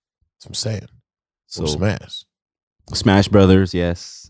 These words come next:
Speaker 1: Smash, Smash Bros, yeah. So you can do Smash Bros. You can do a couple of things. Like I said, it's just anything that can appeal to a ma-, a large enough crowd
Speaker 2: Mm-hmm.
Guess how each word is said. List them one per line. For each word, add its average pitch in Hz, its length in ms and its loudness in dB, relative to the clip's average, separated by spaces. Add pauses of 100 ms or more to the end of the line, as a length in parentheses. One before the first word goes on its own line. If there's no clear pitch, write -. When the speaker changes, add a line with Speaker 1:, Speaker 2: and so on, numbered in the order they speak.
Speaker 1:
Smash, 98 340 -4
Smash 117 280 0
Bros, 110 300 0
yeah. 85 180 -8 (200)
So - 140 -10
you 123 60 -4
can 127 80 -4
do 120 80 -4
Smash 80 300 -8
Bros. 85 720 -8 (560)
You 170 80 -10
can 202 80 -4
do 143 60 2
a - 40 -2
couple 85 240 -6
of 82 80 -6
things. 85 280 -6
Like 87 200 -6 (160)
I - 60 -8
said, 87 260 -6
it's 101 140 -8
just 110 320 -6 (540)
anything 175 320 0
that 143 140 2
can 117 100 -2
appeal 110 340 0
to 104 140 -2
a 101 60 -2
ma-, 95 380 -4
a 92 60 -12
large 92 300 -4
enough 90 260 -8
crowd 95 680 -4 (340)
Speaker 2:
Mm-hmm. 98 340 4